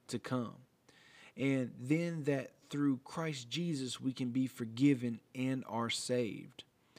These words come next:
Our faithfulness is a commitment to adhere to the one God who is true and supreme and to keep his commandments.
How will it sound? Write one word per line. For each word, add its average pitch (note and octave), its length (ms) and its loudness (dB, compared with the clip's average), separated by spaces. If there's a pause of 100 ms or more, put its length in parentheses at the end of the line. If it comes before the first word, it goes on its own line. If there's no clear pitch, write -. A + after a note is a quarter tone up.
(360)
Our A#2+ 140 4
faithfulness C#3 760 2
is A2+ 220 -2
a A2+ 100 0
commitment B2 840 -2
to B2+ 200 0
adhere C#3+ 460 0
to - 180 -8
the A#2+ 120 -4
one D3+ 360 -4
God B2 420 -2 (200)
who C3 180 0
is A#2+ 140 -4
true D#3 420 0
and B2+ 120 -2
supreme A#2+ 680 -2 (240)
and B2 360 0
to A#2 260 -2 (260)
keep - 320 -6
his C3+ 440 0 (120)
commandments. A#2 760 -2